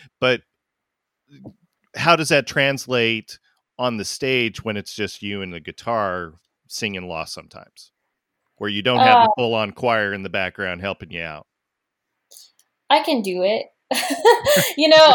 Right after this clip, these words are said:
Speaker 2: what, I wrote it, I wrote it by myself. And when I was, but on that song in particular, I did hear that part while I was writing it.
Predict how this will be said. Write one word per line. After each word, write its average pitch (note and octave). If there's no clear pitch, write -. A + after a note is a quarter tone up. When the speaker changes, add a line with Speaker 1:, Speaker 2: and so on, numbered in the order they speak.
Speaker 2:
what, D4
I C#4+
wrote D#4+
it, C#4+
I D4+
wrote D4
it C4+
by A3
myself. G#3
And A3
when C4
I B3+
was, B3+
but -
on C4+
that E4+
song C4
in A3+
particular, A3+
I F#3+
did A3
hear G3
that F#3
part G3
while F#3
I F#3
was F3+
writing F3
it. C#4+